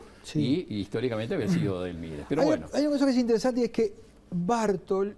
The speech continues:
Speaker 1: que ul-, la última entrevista como ministro se la dio en La Mira, hizo anuncios. Está bueno seguir
Speaker 2: Ujú.
Speaker 1: si esos anuncios
Speaker 2: Y bueno.
Speaker 1: se van a cumplir o cambió.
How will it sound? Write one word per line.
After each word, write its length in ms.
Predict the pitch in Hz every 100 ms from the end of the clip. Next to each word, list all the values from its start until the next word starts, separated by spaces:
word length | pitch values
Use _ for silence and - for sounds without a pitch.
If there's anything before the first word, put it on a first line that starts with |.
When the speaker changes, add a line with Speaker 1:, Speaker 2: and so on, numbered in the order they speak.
| -
Speaker 1:
que 220 | - 156
ul-, 240 | 180 214
la 100 | 190
última 260 | 208 269 247
entrevista 280 | 196 208 214
como 140 | 185
ministro 260 | 165 190 185
se 140 | 151
la 80 | 147
dio 140 | 160
en 100 | 170
La 120 | 147 156
Mira, 380 | 196 156 175 - - - - - - - -
hizo 360 | 311 302 -
anuncios. 680 | 165 160 139 120 120 107 - - - - - - -
Está 260 | 196 -
bueno 260 | 285 294 285
seguir 560 | - 196 240 247 233 233
Speaker 2:
Ujú. 320 | 123 113 135 208
Speaker 1:
si 160 | -
esos 240 | 220 214 185
anuncios 580 | 190 208 202 214 220
Speaker 2:
Y 120 | - 113
bueno. 200 | 120 123
Speaker 1:
se 160 | 208
van 160 | 220 240
a 100 | 233
cumplir 540 | 190 196 185 240 240 -
o 120 | 185
cambió. 540 | 180 175 175 208 214